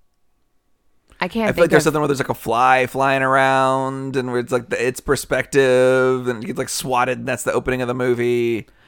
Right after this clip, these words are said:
Speaker 1: That sounds vaguely familiar, but I can, I can't even think of what it is.
Speaker 2: Yeah, I mean, yeah, none of the James Bonds hold a thing to it. No horror movie has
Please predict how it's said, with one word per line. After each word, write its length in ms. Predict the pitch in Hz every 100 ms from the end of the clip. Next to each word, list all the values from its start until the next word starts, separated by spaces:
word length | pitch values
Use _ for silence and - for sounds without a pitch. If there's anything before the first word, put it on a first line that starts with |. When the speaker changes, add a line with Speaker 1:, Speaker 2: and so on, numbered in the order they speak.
| -
Speaker 1:
That 120 | 208 202
sounds 180 | 196
vaguely 260 | 160 156 151
familiar, 360 | 147 151 143 139
but 120 | 139
I 80 | 135
can, 300 | 147 139 -
I 40 |
can't 200 | - 147 143
even 140 | 127
think 120 | 139
of 60 | 139
what 100 | 135
it 80 | 131
is. 80 | 135
Speaker 2:
Yeah, 580 | 131 - 95 87 85 -
I 80 | 98
mean, 360 | 104 107 98 73
yeah, 160 | - 101
none 180 | 101 117
of 40 |
the 40 | 120
James 260 | 117 120
Bonds 540 | 98 85 95 110 117 117
hold 200 | 127 110
a 40 |
thing 280 | 110 117 113
to 160 | 104 113
it. 120 | 113 - 214
No 260 | 123 160 185
horror 380 | - - 123 90
movie 300 | 87 82 85
has 140 | 82